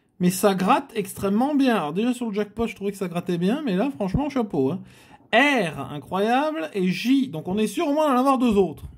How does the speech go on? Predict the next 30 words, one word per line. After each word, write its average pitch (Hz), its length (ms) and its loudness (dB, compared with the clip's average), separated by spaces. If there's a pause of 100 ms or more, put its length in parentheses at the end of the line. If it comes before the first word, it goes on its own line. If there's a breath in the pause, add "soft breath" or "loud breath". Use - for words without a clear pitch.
(260)
Bon, 170 140 -6 (1040 soft breath)
c'est 160 140 -12
déjà 170 180 -2
ça, 233 220 2
me 214 100 4
direz-vous. 196 500 4 (400 loud breath)
R 226 360 -2
et 180 160 0
J. 165 280 -4
Mais 151 100 -2
d'ailleurs, 208 320 2
il 208 40 -2
y 190 60 -2
a 175 40 -2
un 160 40 -4
message, 170 580 -2 (420 loud breath)
je - 140 -6
crois 208 260 0
que 185 180 -6
c'est, 160 340 -6
euh, 131 680 2
Scriba, 214 680 2 (420)
me 156 100 -8
semble-t-il, 170 720 -4
sur 165 300 -10
l'ancien, 180 1080 -2
enfin 165 200 -4
sur 143 180 -8
le, 120 180 -2
le, 101 280 -8